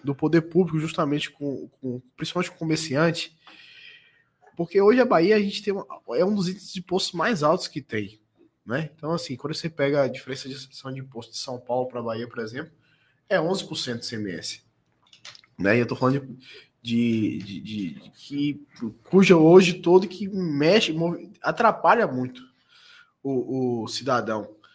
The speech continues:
é, a questão de alto imposto. Por exemplo, a gente hoje tem uma dificuldade muito grande de logística.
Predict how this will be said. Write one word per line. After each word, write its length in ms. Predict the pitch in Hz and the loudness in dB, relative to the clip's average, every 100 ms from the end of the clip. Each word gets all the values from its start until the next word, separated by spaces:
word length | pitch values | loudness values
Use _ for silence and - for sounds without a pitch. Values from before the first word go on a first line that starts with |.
| _ _ - | _ _ -12
é, 120 | 117 | -10
a 120 | - | -8
questão 220 | 123 127 | -10 -10
de 80 | 117 | -6
alto 300 | 113 113 110 | -4 -4 -8
imposto. 280 | 107 101 - | -14 -12 -8
Por 120 | 127 | -6
exemplo, 240 | 117 107 | -6 -6
a 60 | 113 | -6
gente 180 | 123 147 | -6 -8
hoje 120 | 151 | -8
tem 80 | 151 | -8
uma 60 | |
dificuldade 500 | 156 - 143 131 147 | -10 -10 -2 0 0
muito 240 | 147 175 151 | -4 -6 -4
grande 280 | 120 120 113 | -4 -4 -4
de 80 | |
logística. 800 | 117 151 120 113 - - - - | -4 -2 -4 -4 -6 -8 -18 -20